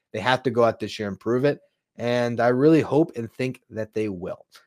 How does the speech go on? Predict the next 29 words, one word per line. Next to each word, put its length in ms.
Anyway, 200
that's 200
gonna 140
be 120
all 140
for 160
today's 320
edition 600
of 160
Locked 540
On 460
Mets. 640
Tomorrow's 400
show, 180
we're 200
gonna 180
get 400
to 220
the 300
top 360
three, 480
or 60
not 160
the 80
top 300
three, 140
but 160
three 260
prospects 680